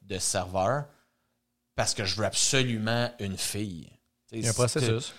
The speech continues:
Speaker 1: tu, si c'est toi, t'es là. Si t'es pas, euh, rendu là, je vais te donner les outils pour t'y rendre. Mais en attendant, j'ai besoin de quelqu'un. Fait que si on passe des entrevues, c'est une fille ou un gars, ça me dérange pas. Mais en ce moment, c'est arrivé dans le temps. Puis tu sais, tu vois, François, qui est un,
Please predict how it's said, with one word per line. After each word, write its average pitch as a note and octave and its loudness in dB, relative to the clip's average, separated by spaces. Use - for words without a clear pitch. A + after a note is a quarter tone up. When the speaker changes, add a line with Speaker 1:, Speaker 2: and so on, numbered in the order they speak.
Speaker 1:
tu, E2+ -4
si - 0
c'est A#2+ 0
toi, C#3 0
t'es F#2 -2
là. A#2 -2
Si - -4
t'es - -4
pas, A#2+ 0
euh, E2 -6
rendu G2 -2
là, A#2+ 0
je G#2 -4
vais F2+ -6
te F2 -10
donner F#2+ -6
les F#2+ -6
outils G2+ -6
pour F#2+ -6
t'y - -4
rendre. A#2+ -2
Mais F2+ -12
en F#2 -10
attendant, G2+ 0
j'ai G#2 -2
besoin F#2+ -6
de G#2 -4
quelqu'un. G2 -6
Fait F2 -12
que - -6
si - -4
on E2 -10
passe G2 -2
des F#2+ -8
entrevues, G2 -6
c'est - -12
une F2+ -10
fille G#2 -6
ou F#2+ -4
un F#2 -4
gars, G#2 0
ça - -12
me D#2 -10
dérange F2+ -8
pas. C#3 -6
Mais G2 -8
en E2+ -8
ce - -4
moment, G#2 -2
c'est - -6
arrivé G2 4
dans G2 2
le F#2 -4
temps. C#3+ 0
Puis - -12
tu G#2 -8
sais, - -12
tu G2 -8
vois, G#2+ -2
François, A2+ -2
qui G#2+ -6
est F2+ -4
un, D2 -10